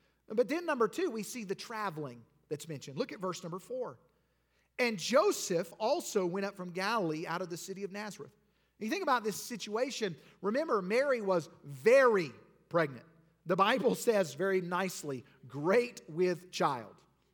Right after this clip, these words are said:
She was very pregnant, all right? And they're traveling ninety miles to a place that they're not familiar with, uh, probably wouldn't have gone without the taxing being invoked. But what was the significance? We see the location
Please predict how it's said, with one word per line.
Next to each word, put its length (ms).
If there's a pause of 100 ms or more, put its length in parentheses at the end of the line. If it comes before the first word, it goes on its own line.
She 140
was 140
very 600 (280)
pregnant, 380 (380)
all 100
right? 200 (220)
And 120
they're 120
traveling 580
ninety 380
miles 440
to 80
a 60
place 300
that 120
they're 140
not 260
familiar 400
with, 360 (300)
uh, 120
probably 480
wouldn't 280
have 120
gone 380
without 340
the 80
taxing 680
being 340 (240)
invoked. 720 (300)
But 200
what 220
was 120
the 100
significance? 840 (340)
We 180
see 260
the 120
location 760